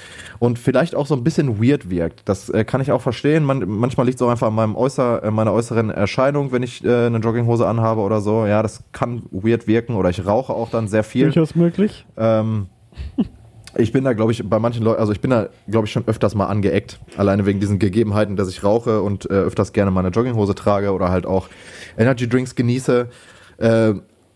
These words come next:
Speaker 1: aber ich habe auch schon öfters gehört, wenn die Leute mich wirklich kennengelernt haben, dass sie dann gesagt haben, „Okay, du bist eigentlich ziemlich cool so, aber hätte ich nicht gedacht, wenn ich nicht mit dir geredet hätte“, so.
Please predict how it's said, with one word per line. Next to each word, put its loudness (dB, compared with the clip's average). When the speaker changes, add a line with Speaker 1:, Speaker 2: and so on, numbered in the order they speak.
Speaker 1:
aber 2
ich -4
habe 0
auch -4
schon -2
öfters -2
gehört, 2
wenn -2
die 0
Leute 2
mich -2
wirklich -6
kennengelernt 0
haben, 2
dass 0
sie -6
dann 0
gesagt 0
haben, 0
„Okay, 0
du -8
bist -2
eigentlich 0
ziemlich -6
cool 4
so, 2
aber 2
hätte 0
ich -16
nicht -4
gedacht, 0
wenn -4
ich -10
nicht -6
mit -4
dir 2
geredet 2
hätte“, -2
so. 0